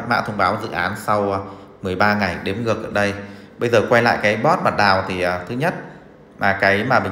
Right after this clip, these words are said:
check cái airdrop ngay ở trên cái mục các bạn đào ở đây nhá. Thì có công cụ mình check này.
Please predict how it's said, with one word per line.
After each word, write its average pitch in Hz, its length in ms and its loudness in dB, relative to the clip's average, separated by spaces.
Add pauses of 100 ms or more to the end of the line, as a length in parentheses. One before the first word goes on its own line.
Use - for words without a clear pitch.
check 185 220 0
cái 110 160 2
airdrop 147 380 0
ngay 120 220 -2
ở 101 100 -2
trên 113 220 -6
cái 107 200 2
mục 123 180 -2
các 117 60 -6
bạn 120 180 -2
đào 95 240 2
ở 92 100 -6
đây 107 240 -2
nhá. 120 120 -4 (380)
Thì 98 80 -8
có 101 280 0
công 113 160 -6
cụ 120 180 -4
mình 101 160 -6
check 165 220 -4
này. 117 160 -4